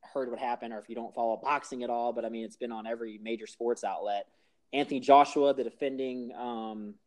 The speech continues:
you know, the unified, he was the former, uh, W B O, W B A, and I B F, uh, heavyweight boxing champion, was stopped and finished in the seventh round against heavy, heavy underdog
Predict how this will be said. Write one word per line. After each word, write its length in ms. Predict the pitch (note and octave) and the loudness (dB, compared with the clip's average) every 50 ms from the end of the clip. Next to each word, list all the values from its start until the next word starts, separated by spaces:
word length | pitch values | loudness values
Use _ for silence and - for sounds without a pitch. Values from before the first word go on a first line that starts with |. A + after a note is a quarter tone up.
| _ _ _ _ _ _ _ _ _ _ - - _ _ _ - | _ _ _ _ _ _ _ _ _ _ -20 -20 _ _ _ -10
you 120 | - A#2 | -8 -6
know, 140 | A2+ G#2+ G2+ | -6 -4 -6
the 60 | G#2+ | -2
unified, 520 | A2 C3 C3+ B2+ A#2 - C3+ B2+ B2 B2+ B2 | 2 2 2 2 4 4 4 6 6 6 4
he 80 | B2 | 2
was 140 | A#2 A2 G#2 | 2 -2 -6
the 80 | - - | -10 -12
former, 420 | - B2 A#2 A#2 A2+ A2+ A2 A2 | -8 -6 -6 -4 -2 0 0 0
uh, 220 | G#2+ G#2+ G#2 G#2+ | 0 -2 -2 -4
W 340 | G#2+ A2+ B2 A2+ A#2 A2+ A2 | -2 -2 -2 -2 -2 -6 -8
B 260 | G#2+ A#2 A2+ G#2+ A2+ | -6 -4 -4 -2 -2
O, 480 | G#2+ A#2+ B2 B2+ B2+ B2 B2 A#2+ A#2+ - _ _ _ _ _ _ _ - | 0 2 4 6 8 8 8 8 6 2 _ _ _ _ _ _ _ 0
W 200 | C3 A#2+ A#2 G#2+ | 0 0 0 0
B 180 | A#2 A2+ A2+ A#2 | -2 0 2 2
A, 100 | A#2 A#2 | 2 2
and 80 | A2 A#2 | 0 0
I 160 | A#2 A#2 A#2+ | -2 -2 -2
B 200 | A#2 A#2 A2+ A#2 | 0 0 2 2
F, 380 | A#2 A#2+ C3 - - - - - _ _ _ _ _ _ _ _ _ _ _ _ _ _ _ _ _ - | 2 2 0 -2 -4 -20 -20 -20 _ _ _ _ _ _ _ _ _ _ _ _ _ _ _ _ _ -18
uh, 40 | - - - - - | -16 -14 -14 -10 -10
heavyweight 560 | - - D#3 C#3+ C#3+ C#3+ C3+ C3 A#2 G#2 - | -6 0 2 4 6 8 8 8 6 6 6
boxing 440 | C3+ C3 C3+ C#3+ - - C3+ A#2 A2+ | 6 6 6 6 0 -4 -8 -8 -8
champion, 640 | - - A#2+ A#2 A2 - B2 A#2 A2+ A2+ A2+ A2+ - - | -8 -8 -6 -8 -6 -6 -6 -6 -6 -6 -6 -8 -10 -8
was 420 | A#2+ A2+ A#2+ B2 A#2 A2+ A2 A2 - | 0 4 6 6 8 6 4 2 -2
stopped 680 | - - - - - D#3 D3 D#3+ F3 F#3 - - - - _ _ _ _ _ _ _ _ _ | -8 -8 -6 4 8 8 10 10 10 8 4 -2 -18 -20 _ _ _ _ _ _ _ _ _
and 540 | - C3+ C#3 C3+ C3+ C3 B2+ B2 A#2+ A#2+ A2 - - - - | -12 -10 -8 -6 -6 -6 -6 -8 -8 -10 -12 -16 -16 -4 0
finished 360 | E3 E3+ F3+ D3 B2+ - - | 0 2 2 0 -2 -4 -8
in 120 | C3+ B2+ | -12 -10
the 60 | B2 A#2 | -10 -10
seventh 400 | - - D#3+ D3+ D#3 D3+ - C3 | -6 -2 -2 -2 -2 -2 -8 -8
round 400 | C3 C3 C#3+ D3 C3+ B2 A#2 A2 | -8 -6 -4 -4 -4 -6 -6 -8
against 380 | A#2 A2 B2+ A#2+ A2 - - | -10 -10 -8 -10 -10 -12 -14
heavy, 560 | - - - - - - G3+ F3+ E3+ D#3 C3 | -16 -16 -10 0 8 8 8 10 10 6 4
heavy 500 | - - - D3+ D#3+ D3+ C#3 B2 A#2 A#2 - - | 2 2 4 4 4 4 2 -4 -6 -6 -8 -8
underdog 720 | A#2+ C3+ C#3+ C3+ B2+ A#2 G#2+ G2+ G#2 G2 F#2+ F#2+ F#2+ | -8 -8 -4 -2 -4 -4 -2 -4 -6 -6 -6 -8 -12